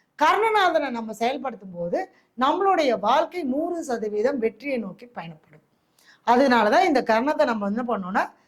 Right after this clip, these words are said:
கடைசியா எடுத்தோம். அப்ப நம்மளுடைய ஜாதகத்துல நம்மளை காப்பாத்துறது யாரு அப்படின்னா கர்ணம்னு சொல்லியாச்சு. அந்த காலத்துல ஒரு பழமொழி இருக்கு, என்ன பழமொழின்னு கேளுங்க,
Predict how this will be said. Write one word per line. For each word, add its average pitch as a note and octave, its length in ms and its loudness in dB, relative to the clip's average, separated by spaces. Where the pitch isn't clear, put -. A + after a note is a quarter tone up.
கடைசியா C4+ 400 4
எடுத்தோம். F#3 280 -8
அப்ப - 140 -4
நம்மளுடைய D4 440 4
ஜாதகத்துல D4+ 640 2
நம்மளை G3+ 320 -8
காப்பாத்துறது C#4 640 0
யாரு A3+ 220 2
அப்படின்னா G3+ 300 -12
கர்ணம்னு A#3 480 -8
சொல்லியாச்சு. F#3 380 -12
அந்த C4+ 260 0
காலத்துல F4+ 420 2
ஒரு A#3 80 -2
பழமொழி C#4 440 0
இருக்கு, G3+ 260 -10
என்ன C4+ 100 -8
பழமொழின்னு B3 520 -2
கேளுங்க, G#3 280 -8